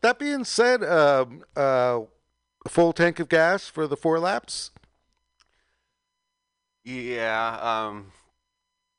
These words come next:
Speaker 2: um,
Speaker 1: 'Cause I heard
Speaker 2: um,
Speaker 1: they're around five-minute laps for the International
Speaker 2: yeah, we
Speaker 1: Tourist
Speaker 2: did,
Speaker 1: Cup.
Speaker 2: it was supposed to be an, a race with pit stops and everything, but,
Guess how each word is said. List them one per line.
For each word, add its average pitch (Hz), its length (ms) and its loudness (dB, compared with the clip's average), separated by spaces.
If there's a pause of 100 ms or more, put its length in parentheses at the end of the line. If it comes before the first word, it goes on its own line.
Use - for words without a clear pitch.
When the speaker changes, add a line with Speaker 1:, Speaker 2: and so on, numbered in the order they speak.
(240)
Speaker 2:
um, 98 280 -18 (140)
Speaker 1:
'Cause 139 140 -6
I 214 120 2
heard 247 140 -2
Speaker 2:
um, 226 40 -10
Speaker 1:
they're 302 200 -2
around 208 360 2
five-minute 180 540 -2
laps 190 360 -2
for - 160 -8
the 113 160 -4
International 123 540 -4
Speaker 2:
yeah, 95 80 -8
we 85 60 -12
Speaker 1:
Tourist 139 300 -2
Speaker 2:
did, 151 100 -8
Speaker 1:
Cup. 85 160 -6 (760)
Speaker 2:
it 131 100 -2
was 143 180 -4
supposed 165 400 -2
to 147 80 -8
be 120 360 -6
an, 113 360 -4
a 110 100 -4
race 110 380 -6
with 104 260 -10
pit 113 180 -8
stops 101 420 -4
and 98 100 -8
everything, 95 220 -10
but, 90 240 -10